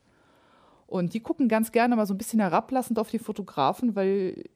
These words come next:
die Fotografen kommen, machen ein Foto und wundern sich zu Hause, dass es nicht so geworden ist, ähm,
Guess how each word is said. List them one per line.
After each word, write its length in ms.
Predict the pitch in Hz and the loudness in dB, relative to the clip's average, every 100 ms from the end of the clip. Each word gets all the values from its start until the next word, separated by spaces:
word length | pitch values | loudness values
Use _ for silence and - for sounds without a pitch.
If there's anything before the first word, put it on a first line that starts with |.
| _ | _
die 80 | 208 | -4
Fotografen 560 | 208 208 170 185 226 233 | -2 -4 2 2 2 0
kommen, 280 | 220 208 202 | 2 2 0
machen 200 | 185 190 | 0 -2
ein 100 | 180 | -2
Foto 400 | 214 226 240 233 | -2 0 2 2
und 160 | 190 | 0
wundern 240 | 190 214 196 | 0 0 0
sich 140 | 190 | 0
zu 120 | 180 | 0
Hause, 220 | 170 202 | 2 2
dass 140 | 196 185 | 0 -2
es 100 | 180 | -4
nicht 160 | 196 | -8
so 100 | - | -8
geworden 440 | 170 160 170 190 180 | -8 -2 0 0 -4
ist, 340 | - - - | -8 -10 -10
ähm, 280 | - 165 165 | -6 -4 -6